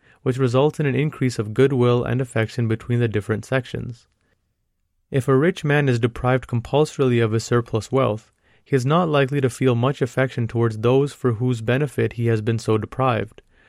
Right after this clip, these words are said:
nor will the poor under such a system have any particular feelings of gratitude or affection for the rich.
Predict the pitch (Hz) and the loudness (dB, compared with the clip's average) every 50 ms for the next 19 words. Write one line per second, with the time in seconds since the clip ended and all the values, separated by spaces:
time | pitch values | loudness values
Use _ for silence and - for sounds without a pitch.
0 | _ _ _ _ _ 127 131 143 165 170 170 170 147 143 127 - - 160 156 151 | _ _ _ _ _ 0 2 2 4 4 2 2 2 0 -2 0 2 4 4 4
1 | 127 127 123 123 117 - 139 139 - - 117 - - 151 - - 131 117 110 113 | 4 4 2 0 0 0 -2 -2 -2 -2 -6 -6 -8 -8 -6 -4 -2 -2 0 -2
2 | 113 - 143 156 175 180 - 156 135 - - 151 143 - 139 131 120 - - 139 | -2 -2 -2 -2 -2 0 0 -2 -2 -2 -4 -4 -2 0 0 0 0 -2 -2 -2
3 | 143 143 135 120 113 107 110 101 104 104 113 120 127 135 135 127 - 120 120 113 | -2 0 0 0 0 -2 -4 -4 -4 -2 0 0 0 0 -2 -2 -2 -2 -2 0
4 | - 117 113 110 104 - 131 135 127 - - 107 104 - 107 104 107 117 131 120 | 0 0 0 0 0 -2 -4 -6 -4 -4 -6 -6 -6 -4 -4 -2 0 2 2 0
5 | 117 - - - - | 0 -2 -10 -20 -20